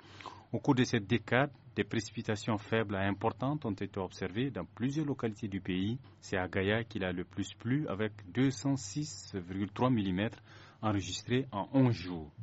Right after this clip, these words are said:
Pour ce qui est des semis, la couverture s'est nettement améliorée, notamment dans les régions de Dosso, Maradi et Tillabéri. Au dix juin deux mille dix-sept, c'est au total cinq mille sept cent quarante-deux villages agricoles qui ont effectué des semis partiels de mil, soit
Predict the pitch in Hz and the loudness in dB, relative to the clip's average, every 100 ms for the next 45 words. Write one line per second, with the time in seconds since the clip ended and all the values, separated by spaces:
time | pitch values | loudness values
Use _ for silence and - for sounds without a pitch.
0 | - - - - - 113 139 135 113 104 | -16 -18 -20 -16 -6 0 0 2 2 2
1 | - 104 107 98 85 101 113 110 104 107 | 2 4 6 4 2 0 2 0 2 -2
2 | - 101 104 123 107 131 139 123 120 117 | -4 0 2 2 2 2 2 2 2 2
3 | 117 135 139 107 101 104 104 98 95 92 | 2 0 0 0 0 0 0 0 -2 -2
4 | 87 101 92 - 120 - - 143 147 113 | -4 -6 -6 0 0 0 -2 0 0 0
5 | 113 113 101 110 151 123 - 104 92 95 | 2 0 -2 -2 -2 -2 0 -2 0 -2
6 | 92 120 - - - 104 104 147 165 127 | -2 -4 -8 -14 -2 -2 4 4 6 6
7 | 113 104 101 90 98 - 92 - 110 104 | 4 4 0 0 -4 -2 -4 -2 -2 0
8 | 117 104 143 139 - 165 160 160 156 - | -2 0 0 -2 2 4 6 4 2 2
9 | 143 - - 143 135 104 101 101 95 98 | -4 -4 0 0 0 -4 -2 -2 -2 2
10 | 110 135 123 95 101 92 - 104 95 101 | 4 2 0 -4 -6 -8 -2 -2 0 -2
11 | 92 - - 101 92 82 90 92 - 87 | -2 -4 -6 -4 -4 -6 -4 -6 -6 -8
12 | - 120 110 90 92 135 - - - - | -4 -4 -2 0 2 0 -4 -20 -14 -4
13 | 117 | -4